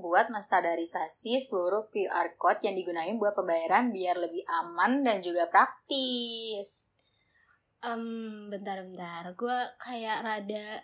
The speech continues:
Speaker 2: bingung gitu. Gimana, gimana?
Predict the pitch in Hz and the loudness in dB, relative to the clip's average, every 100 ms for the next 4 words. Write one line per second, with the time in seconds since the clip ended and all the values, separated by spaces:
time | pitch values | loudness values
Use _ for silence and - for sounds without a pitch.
0 | 226 220 233 240 233 226 240 302 302 226 | -12 -10 -10 -10 -10 -6 -2 -2 0 0
1 | 196 185 - - - 262 311 403 349 339 | 0 -4 -10 -20 2 6 8 8 6 6
2 | 370 | 6